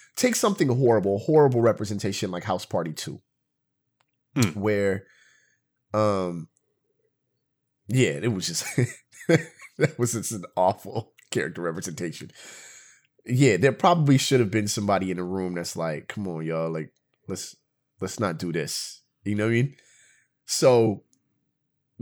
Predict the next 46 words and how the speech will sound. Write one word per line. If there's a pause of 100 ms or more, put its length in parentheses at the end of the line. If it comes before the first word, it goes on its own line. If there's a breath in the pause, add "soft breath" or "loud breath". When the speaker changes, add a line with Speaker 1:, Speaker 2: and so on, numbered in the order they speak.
(140)
Speaker 1:
that's
what
they
were
speaking
to,
just
having
someone
in
a
room
to
say, (220)
"That's (220 soft breath)
too
far,
that's
not
real,
that's
not
realistic,"
that's, (120)
is
that
what
that
article
was (580)
getting
at? (100)
Speaker 2:
Well,
yeah,
I
mean,
you
know,
and
it,
it,
it, (280)
it, (160)
and
just
having